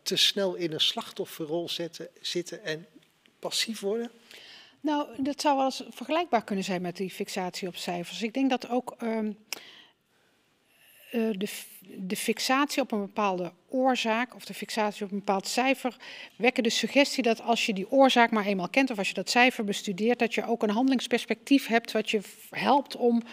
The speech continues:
Speaker 2: om, laten we zeggen, vooruit te komen, verder te komen, deze situatie te handelen. En ik denk dat dat, eh, dat dat, laten we zeggen,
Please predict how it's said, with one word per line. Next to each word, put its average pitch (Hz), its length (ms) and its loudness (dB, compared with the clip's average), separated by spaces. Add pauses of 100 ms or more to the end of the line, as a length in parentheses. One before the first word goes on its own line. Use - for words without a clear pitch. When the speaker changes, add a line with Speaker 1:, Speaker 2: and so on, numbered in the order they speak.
(420)
Speaker 2:
om, 220 440 0
laten 226 280 -2
we 214 60 -2
zeggen, 220 340 -2 (120)
vooruit 208 440 4
te - 80 -4
komen, 220 320 2
verder 226 300 4
te - 80 -10
komen, 220 300 0
deze 208 240 0
situatie 208 720 -2 (400)
te - 120 -2
handelen. 247 520 4 (440)
En 233 180 0
ik 247 160 -2
denk 285 240 6
dat 240 140 2
dat, - 380 -2
eh, 214 600 -2 (220)
dat 214 120 -2
dat, 202 220 -4
laten 196 300 -2
we 180 60 -4
zeggen, 175 260 -4